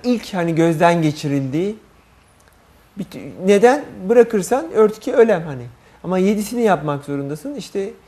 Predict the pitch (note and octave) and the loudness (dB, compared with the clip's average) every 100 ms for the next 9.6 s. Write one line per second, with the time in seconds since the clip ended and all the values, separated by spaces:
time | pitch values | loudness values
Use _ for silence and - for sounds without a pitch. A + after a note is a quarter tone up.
0 | _ _ - G#3 F#3 F3+ G3 F3+ F3 F3 | _ _ -6 -4 -2 -4 -4 -6 -4 -6
1 | E3+ F#3 F#3 E3+ F3 F3+ E3+ E3+ E3+ E3+ | -4 -4 -2 -2 0 0 -2 -2 -4 -4
2 | E3 G#3 D4 - G3+ G#3+ G3+ G3 D#3+ C#3 | -4 -4 -4 0 4 6 6 4 2 2
3 | C#3 E3+ A3 C#4+ - - - - - F#3 | -2 -2 0 -2 -4 -18 -20 -20 -4 0
4 | A3 A3 F#3 E3 D3 C3+ - B2+ A#2 A#2 | 4 4 2 2 0 -4 -6 -12 -12 -14
5 | - _ _ _ _ _ _ _ _ - | -20 _ _ _ _ _ _ _ _ -20
6 | - F#3 F#3 G3 G3+ D#3 D#3+ C#3 C3 C#3+ | -4 4 4 4 2 0 2 2 0 -8
7 | C3 C3 D3 G#3+ C#4+ - E3+ E3 F3 - | -8 -6 -4 -4 -6 -6 -4 -4 -6 -10
8 | - - _ _ _ - A3+ - - F#3 | -20 -20 _ _ _ -8 -8 -8 -6 -2
9 | F#3 F#3 F#3 F#3 F#3 | -2 -2 -2 -2 -4